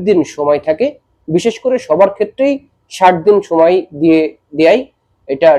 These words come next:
সৌদির এই যে কিওয়া ওয়েবসাইট বা মানব সম্পদ বিভাগ থেকে, এই ষাট দিনের মধ্যে আপনাকে যদি সৌদি আরবে বৈধভাবে থাকতে হয়,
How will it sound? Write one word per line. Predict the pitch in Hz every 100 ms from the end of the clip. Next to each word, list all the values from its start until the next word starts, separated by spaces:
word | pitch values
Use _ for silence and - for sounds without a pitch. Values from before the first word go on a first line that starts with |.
| 139
সৌদির | - 156 156 156
এই | 147 143
যে | 143
কিওয়া | - 147 156
ওয়েবসাইট | 143 139 - 175
বা | 151
মানব | 131 123 143
সম্পদ | - 156 156 151
বিভাগ | 143 156 160
থেকে, | 170 247 269 _ _ _
এই | 190 190
ষাট | - 190 202 180
দিনের | 240 240
মধ্যে | 190 180 240
আপনাকে | 196 - 294 302 320 _ _ 139
যদি | 170 170
সৌদি | - 190 214 247
আরবে | 254 240 240 139
বৈধভাবে | 175 240 254 214 151
থাকতে | - 123 -
হয়, | 160 254